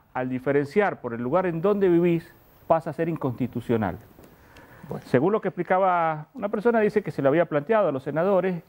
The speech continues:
Speaker 1: y el senador, uno de los senadores le dijo, "Sí, sabemos que es inconstitucional, y esto después un juez va a declarar la inconstitucionalidad de esto. Pero aún lo único que nos importa ahora es sacar la ley".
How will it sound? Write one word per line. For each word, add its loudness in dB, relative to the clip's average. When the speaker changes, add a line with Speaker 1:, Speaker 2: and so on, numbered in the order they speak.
Speaker 1:
y -6
el -8
senador, 2
uno 0
de 4
los 0
senadores 0
le 2
dijo, 0
"Sí, 0
sabemos 2
que -4
es -4
inconstitucional, 0
y 0
esto -2
después 2
un 2
juez 2
va 2
a 2
declarar 0
la 0
inconstitucionalidad -2
de 2
esto. -6
Pero 4
aún 0
lo 2
único 2
que -4
nos 0
importa -2
ahora 2
es -6
sacar -2
la -2
ley". -6